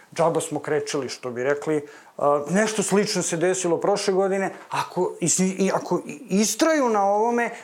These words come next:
desit će se još gore ove godine. Dakle,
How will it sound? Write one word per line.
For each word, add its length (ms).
desit 380
će 120
se 300
još 340
gore 300
ove 240
godine. 440
Dakle, 400